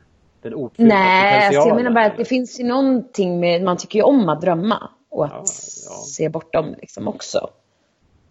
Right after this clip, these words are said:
Speaker 2: Eller skulle du hellre bara vilja göra det?
Speaker 1: Jag skulle faktiskt he-, hellre kunna tänka mig att göra det, för att jag menar, det jag egentligen tycker är intressantast är att göra saker. Att göra
Speaker 2: Mm.
Speaker 1: nya saker, att skapa nya saker på något sätt.
Speaker 2: Mm.
Speaker 1: Eh, men, ehm, jag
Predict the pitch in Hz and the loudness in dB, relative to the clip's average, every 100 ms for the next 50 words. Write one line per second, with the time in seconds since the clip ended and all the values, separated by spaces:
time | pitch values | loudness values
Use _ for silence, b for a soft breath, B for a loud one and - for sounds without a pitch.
0 | _ - 196 185 - 202 240 196 156 131 | _ 0 2 2 0 2 2 4 0 -2
1 | 131 120 117 120 135 123 - - 240 202 | -6 -6 -6 -6 -8 -8 -6 -2 -2 -2
2 | 139 120 - 110 - 117 98 90 95 101 | -4 -6 -8 -8 -8 -10 -10 -12 -16 -16
3 | 90 90 87 90 90 92 - - - 107 | -16 -18 -18 -20 -18 -18 -20 -18 -16 -16
4 | 104 53 107 107 135 202 - 170 _ _ | -16 -16 -14 -14 -14 -18 -20 _ _ _
5 | - 113 113 - 104 - 104 107 107 104 | -18 -16 -16 -18 -20 -20 -20 -18 -18 -20
6 | - 107 - - - 98 98 107 90 - | -20 -20 -20 -20 -20 -20 -14 -10 -10 -10
7 | 135 - _ _ _ _ _ _ - - | -12 -16 _ _ _ _ _ _ -20 -2
8 | 139 127 123 113 120 - - 107 - 135 | 0 0 -4 -6 -8 -10 -14 -18 -6 -4
9 | - 123 - - - 113 - - - - | -4 -8 -10 -16 -20 -20 -20 -20 -20 -20
10 | - _ - 226 294 - _ - 95 95 | -20 _ -8 -8 -8 -14 _ -18 -14 -14
11 | 98 98 107 113 110 110 101 98 98 - | -14 -14 -10 -8 -8 -8 -10 -12 -16 -20
12 | _ _ _ _ _ _ - - 330 - | _ _ _ _ _ _ -20 -16 -16 -14
13 | - - 117 | -12 -4 -4